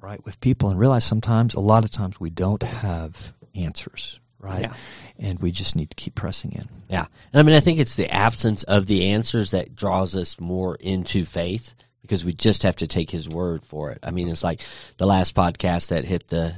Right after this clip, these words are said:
Speaker 2: airwaves, Luke and I sat down and we were just talking about your, your,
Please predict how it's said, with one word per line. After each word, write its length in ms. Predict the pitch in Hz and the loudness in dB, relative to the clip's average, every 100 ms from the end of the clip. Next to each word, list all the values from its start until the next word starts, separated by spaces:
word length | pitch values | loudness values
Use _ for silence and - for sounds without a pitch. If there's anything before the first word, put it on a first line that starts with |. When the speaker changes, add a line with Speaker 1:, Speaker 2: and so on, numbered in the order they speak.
| - | -2
Speaker 2:
airwaves, 600 | 95 90 87 85 82 - | 0 2 2 0 -2 -2
Luke 220 | 92 92 87 | -2 0 -2
and 80 | |
I 100 | 87 | -4
sat 300 | 85 - 80 | -2 -2 -2
down 280 | - 87 90 | -2 -2 0
and 180 | 87 82 | -2 -2
we 120 | 90 | -2
were 80 | 95 | -2
just 160 | 98 - | -2 -4
talking 220 | 98 95 | -4 -2
about 240 | 95 69 | -2 0
your, 200 | 87 95 - _ _ _ _ _ _ - | -2 -4 -6 _ _ _ _ _ _ -6
your, 260 | 98 90 | -2 -2